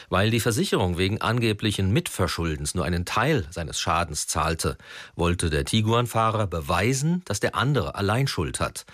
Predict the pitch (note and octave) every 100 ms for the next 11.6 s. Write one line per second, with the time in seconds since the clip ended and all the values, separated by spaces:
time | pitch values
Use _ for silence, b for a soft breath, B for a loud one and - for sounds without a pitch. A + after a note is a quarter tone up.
0 | B - F2 F#2+ F2 - F3+ - G2 G#2+
1 | A#2 A2 A2+ A2 F2+ G#2 A2+ A#2 F#2 -
2 | C#3 B2 - - B B B B G#2 F#2+
3 | D3+ B2 G2 F2 E2+ E2+ - A#2+ - F2+
4 | F2 F2+ G2+ G#2+ - G2+ F2+ - - E2
5 | E2+ G2 F2+ F2+ G2+ E2 D2+ D#2+ - F#2
6 | F#2 - B B B F#2+ F2+ G2 G2+ F2+
7 | C#3 A2 D#2 E2 - - G#2 F#2+ F#2+ -
8 | E2 D#2 E2+ F2 E2 D#2 E2 G2+ G2+ A#2
9 | A2+ B - A#2 C#3 A2 A#2+ A#2 D2 C#2+
10 | D2 C#2+ - G#2+ - F2 D#2 - F#2 F#2+
11 | F#2+ G#2+ - D2+ A2+ -